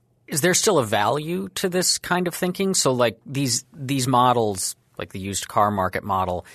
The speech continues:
is it just completely worthless, or is it that there is a value there, but we're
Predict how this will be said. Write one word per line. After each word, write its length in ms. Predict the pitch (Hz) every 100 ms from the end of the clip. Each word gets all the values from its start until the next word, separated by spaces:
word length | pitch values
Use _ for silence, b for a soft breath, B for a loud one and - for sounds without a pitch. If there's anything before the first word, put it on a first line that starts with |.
| B
is 180 | - 127
it 120 | 147
just 240 | 131 151 -
completely 560 | 147 123 - 143 135
worthless, 720 | 107 107 131 - 147 147 - -
or 240 | 123 120
is 120 | 110
it 140 | 117 -
that 160 | 113
there 220 | 113 101 -
is 240 | - 185 170
a 60 |
value 420 | 120 120 107 110 104
there, 260 | 104 101
but 200 | 98 95
we're 280 | 110 107 101